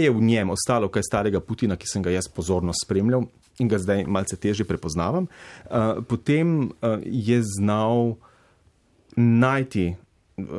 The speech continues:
tisto linijo, ki sledi, da se bo ohranil na oblasti. To je nekaj popolnoma drugega kot dobrobit državljanov, seveda. Ampak, em, ne morem pravzaprav oceniti, ne, kako verjetno je to lahko, ampak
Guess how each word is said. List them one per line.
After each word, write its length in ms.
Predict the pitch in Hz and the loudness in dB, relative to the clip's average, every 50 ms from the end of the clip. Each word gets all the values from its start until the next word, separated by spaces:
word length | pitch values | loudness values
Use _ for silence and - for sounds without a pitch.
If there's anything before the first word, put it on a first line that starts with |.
| 95 92 - | -8 -8 -4
tisto 300 | - 117 - - 110 101 | -4 -4 -2 -2 -2 -2
linijo, 560 | 95 95 98 120 131 139 139 123 113 104 95 | 0 0 2 2 4 4 4 4 4 2 0
ki 280 | - - - 107 98 95 | -2 -4 -2 -2 -2 -2
sledi, 580 | - - - 104 95 87 90 90 110 113 120 | -4 -6 -4 -2 -2 -2 -2 -2 0 0 2
da 120 | 113 104 101 | 2 0 -2
se 180 | - - - 101 | -2 -2 -2 0
bo 160 | 95 98 - | 0 -2 -2
ohranil 640 | - 98 - - - 113 107 101 101 107 107 104 104 | -4 -8 -8 -4 -2 0 0 0 0 0 2 2 2
na 180 | 98 95 92 90 - | 2 0 0 -2 -4
oblasti. 640 | - 98 87 95 107 107 95 - - - - - - - - _ _ | -6 -4 -2 0 -2 -2 -2 -4 -8 -10 -12 -14 -16 -18 -20 _ _
To 80 | - 123 | -2 0
je 40 | 123 | 0
nekaj 160 | 135 - 131 | 0 0 -2
popolnoma 360 | 127 - - 180 151 120 107 | 0 0 0 2 2 2 2
drugega 400 | 101 107 120 123 117 101 92 82 | 2 0 0 0 2 2 2 0
kot 160 | - - 85 | 0 -4 -6
dobrobit 520 | 80 82 98 90 85 92 87 90 104 87 82 | -2 -2 -2 -2 0 -2 0 0 0 0 0
državljanov, 540 | 92 85 87 90 98 120 92 67 60 - - | -4 -2 0 0 0 0 -2 -2 -6 -8 -12
seveda. 380 | - - - 73 73 73 69 - - _ - - - - - - - - - | -12 -10 -6 -6 -6 -6 -6 -10 -14 _ -20 -20 -20 -20 -20 -20 -20 -12 -4
Ampak, 400 | - 113 98 107 92 - - - - - | -2 0 0 0 -2 -2 -6 -12 -8 -4
em, 360 | - 98 98 95 90 90 - - _ _ - - - - - _ - _ 320 - 123 113 - - - - - - - _ _ 165 165 - - _ _ _ _ _ _ - - - _ _ _ - | -2 0 0 0 0 0 -2 -6 _ _ -20 -20 -20 -20 -20 _ -20 _ -16 -12 -12 -12 -12 -12 -16 -18 -20 -20 -20 _ _ -20 -20 -20 -20 _ _ _ _ _ _ -20 -20 -20 _ _ _ -2
ne 200 | - 170 135 135 | 2 4 6 6
morem 420 | 127 127 139 143 127 110 92 73 | 6 6 6 6 4 2 0 -2
pravzaprav 380 | 69 - 90 82 82 - 80 73 | -2 -4 -4 -4 -4 -4 -4 -4
oceniti, 460 | 73 - - 73 76 71 - - 57 | -4 -4 -6 -6 -6 -6 -6 -8 -8
ne, 200 | 53 - 71 104 - - - - | -8 -8 -8 -8 -10 -14 -16 -10
kako 440 | - - - - _ - - 110 98 | -8 -8 -8 -8 _ -4 0 0 0
verjetno 560 | 92 85 92 87 92 101 101 101 - - 90 82 | 2 0 -2 0 0 0 -2 -2 -4 -6 -4 -4
je 100 | 80 78 | -4 -4
to 160 | - - 87 | -4 -6 -6
lahko, 520 | 85 76 - - - - 139 143 131 - - | -6 -6 -8 -10 -4 0 0 0 0 0 -2
ampak 440 | 143 147 135 110 - - - - | -2 -2 0 -2 -4 -8 -10 -14